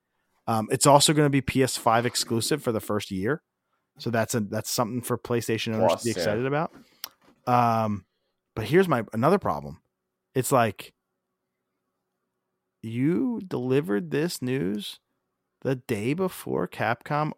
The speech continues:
Speaker 1: already announced a Resident Evil showcase where they're gonna give you R E four Remake, which is just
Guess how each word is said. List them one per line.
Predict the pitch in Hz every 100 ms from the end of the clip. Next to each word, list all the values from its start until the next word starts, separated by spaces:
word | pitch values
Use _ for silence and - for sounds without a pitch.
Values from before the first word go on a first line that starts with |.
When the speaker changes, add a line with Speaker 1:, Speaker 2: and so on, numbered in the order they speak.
| _
Speaker 1:
already | 104 113 127 151
announced | 139 113 123 147 143
a | 135
Resident | 107 110 135 131
Evil | 135 147
showcase | - 101 107 - 135 -
where | -
they're | 113 98
gonna | 104 98
give | 98 101
you | 113
R | 98 98
E | 104
four | - - 98
Remake, | 92 98 113 -
which | 87 95
is | 90
just | 87 87